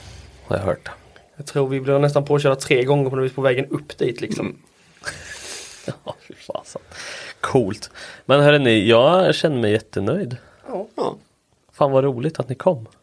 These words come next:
Speaker 2: Tack för att vi fick komma.
Speaker 3: Ja, tack.
Speaker 1: Ja, men det är ju superroligt. Nu, jag känner mig lite så här halvdäven fortfarande i både röst och huvud.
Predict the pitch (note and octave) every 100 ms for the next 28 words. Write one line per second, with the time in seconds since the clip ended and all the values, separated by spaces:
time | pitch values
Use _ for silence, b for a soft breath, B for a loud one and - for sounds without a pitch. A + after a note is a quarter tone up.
0 | _ C#3 A2+ E3+ - D#3+ C#3+ A#2 C#3+ D3+
1 | D3 - C3+ C3+ C3+ B2+ - - C3+ -
2 | G2+ A#2+ C3+ B2+ B2 F2 B2+ - A#2 B2
3 | C#3 C3 - - G#2+ A2+ G2+ - B1 F#2+
4 | A#2 F#2+ A#2 C3+ C3 - - G2+ B2+ B2
5 | A2 G#2+ - - A#2 G#2 G#2 C3+ - -
6 | B2 A2